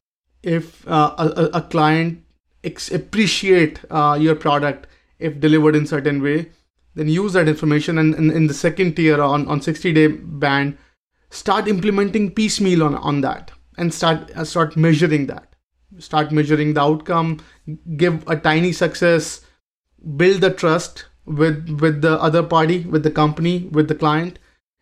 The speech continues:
and, and use that for the, the, the next tier two of, of that relationship of the thirty, sixty, ninety day roadmap. Spend the,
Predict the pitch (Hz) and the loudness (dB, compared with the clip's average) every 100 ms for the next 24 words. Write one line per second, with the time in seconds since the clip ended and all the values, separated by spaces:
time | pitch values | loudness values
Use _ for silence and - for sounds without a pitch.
0 | _ 160 160 165 170 170 160 196 190 185 | _ -4 -2 -2 -2 0 0 -2 -2 0
1 | 175 170 - 156 165 156 156 151 165 156 | 0 -2 -12 -10 -6 -2 0 2 0 0
2 | 151 156 160 - - - 170 160 170 160 | 0 0 0 -4 -12 -2 2 2 0 0
3 | 156 151 165 151 151 151 - - 147 180 | 0 -2 -2 0 2 2 0 -2 2 2
4 | 190 185 165 - 147 151 151 - 156 160 | 2 0 0 -2 0 0 0 0 0 0
5 | 160 - 156 151 156 156 151 151 175 175 | -6 -4 0 0 0 2 4 4 2 -2
6 | 147 - _ _ _ _ _ _ - - | -2 -4 _ _ _ _ _ _ -18 -4
7 | 175 175 | 0 2